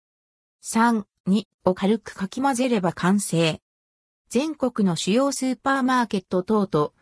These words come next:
通販サイトで取り扱い。一部取り扱いのない店舗もあります。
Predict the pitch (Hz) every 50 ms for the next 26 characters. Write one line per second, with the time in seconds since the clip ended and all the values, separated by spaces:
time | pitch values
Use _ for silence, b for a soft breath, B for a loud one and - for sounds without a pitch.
0 | _ _ - - 190 247 285 302 269 262 262 262 240 - 294 285 - - 208 180
1 | 175 - - 165 170 202 220 220 202 - - - - 175 160 156 147 - _ _
2 | _ _ _ _ _ _ - 190 - - 302 294 320 320 - 311 302 269 269 240
3 | 214 196 - - - 226 233 220 202 196 185 185 208 254 254 - - 233 240 226
4 | - - 180 170 156 156 151 151 147 147 147 147 147 156 - - - -